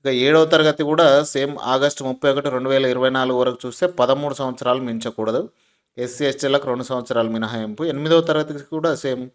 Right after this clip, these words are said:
ఆగస్టు ముప్పై ఒకటి రెండు వేల ఇరవై నాలుగు పద్నాలుగు సంవత్సరాలు మించకూడదు. ఎస్సీ, ఎస్టీలకు టూ ఇయర్స్ మినహాయింపు ఉంటుంది. ఇక కొన్ని సూచనలు కూడా ఇవ్వడం జరిగింది. ఇది కూడా మీకు ఖచ్చితంగా మీకు WhatsApp గ్రూప్లో, Telegram గ్రూప్లో పోస్ట్ చేస్తాం, మీరు అక్కడ నుంచి కూడా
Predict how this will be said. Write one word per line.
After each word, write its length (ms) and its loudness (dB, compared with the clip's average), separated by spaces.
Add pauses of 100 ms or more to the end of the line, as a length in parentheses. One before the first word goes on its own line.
(680)
ఆగస్టు 320 0
ముప్పై 240 0
ఒకటి 180 -2
రెండు 180 -2
వేల 160 2
ఇరవై 220 2
నాలుగు 300 -2
పద్నాలుగు 460 0
సంవత్సరాలు 400 -2
మించకూడదు. 500 -4
ఎస్సీ, 300 -4
ఎస్టీలకు 480 -6
టూ 120 -2
ఇయర్స్ 280 -2
మినహాయింపు 460 -6
ఉంటుంది. 200 -16 (1600)
ఇక 280 6
కొన్ని 360 -2
సూచనలు 540 0
కూడా 180 2
ఇవ్వడం 300 4
జరిగింది. 380 -2
ఇది 180 -4
కూడా 220 2
మీకు 300 -4 (840)
ఖచ్చితంగా 380 -4
మీకు 400 0
WhatsApp 360 2
గ్రూప్లో, 280 -2
Telegram 460 -2
గ్రూప్లో 280 -2
పోస్ట్ 340 -2
చేస్తాం, 260 -4
మీరు 120 -2
అక్కడ 180 -4
నుంచి 160 -8
కూడా 160 -4